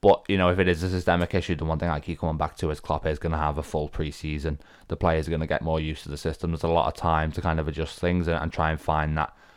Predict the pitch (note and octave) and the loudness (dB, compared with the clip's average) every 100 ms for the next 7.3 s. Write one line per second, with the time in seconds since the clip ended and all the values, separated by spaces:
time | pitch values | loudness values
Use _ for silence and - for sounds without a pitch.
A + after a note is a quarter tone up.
0 | - - - D#2 D2+ D2+ - D#2 D#2+ D#2 | -8 -6 -2 -2 0 -4 -2 -2 0 -2
1 | D2+ D2+ - - - - - _ - F2+ | -2 -4 -6 -20 -20 -20 -20 _ -8 0
2 | E2 - - E2+ D#2+ D#2+ D#2+ D#2+ E2 E2 | 0 -2 -2 0 2 0 -2 -2 -2 0
3 | D#2+ - - - - F2 D#2 C#2+ - - | -2 -6 -14 -12 -4 -2 -2 -4 -6 -4
4 | E2 D#2 - D#2+ D2+ E2 - - D#2+ D#2 | -4 -4 -4 -4 0 -2 -2 -4 -2 -2
5 | D#2 D2+ D2 D#2 D#2 D#2+ D#2 - D2+ D#2 | 0 -2 -2 -4 -6 -4 -4 -4 -4 -4
6 | - - F2 - E2 D#2+ D2 D#2+ D2+ - | -4 -4 -4 -2 0 0 0 -2 -4 -4
7 | D#2 C#2+ | -4 -4